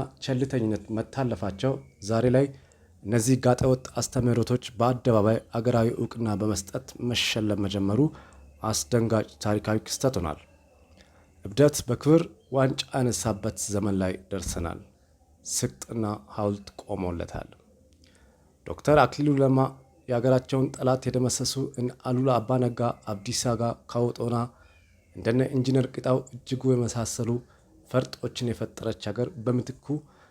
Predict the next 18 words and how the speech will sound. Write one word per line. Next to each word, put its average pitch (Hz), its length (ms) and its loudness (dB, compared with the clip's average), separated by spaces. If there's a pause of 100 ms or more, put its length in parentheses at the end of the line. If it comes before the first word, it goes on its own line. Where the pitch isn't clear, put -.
(180)
ሰግጥ 120 460 -2
ፈምስ 117 400 -2
የሚል 113 340 0
አብዮት 117 340 -2
አቀንቃኞችን 123 760 -2 (600)
አፍርታ 127 520 0
ለስቅጥና 127 760 0
የጀግና 117 480 0
ሽልማት 107 600 -4
መሸለሟ 104 440 -6 (640)
አልገባንም 104 800 0
እንጂ 95 200 -4 (540)
እንደ 107 200 -2
ብሔራዊ 131 520 2
ውርደት 104 500 -6
ሊቆጠር - 480 -6
የሚገባ 90 460 -6 (100)
ነው። - 140 -16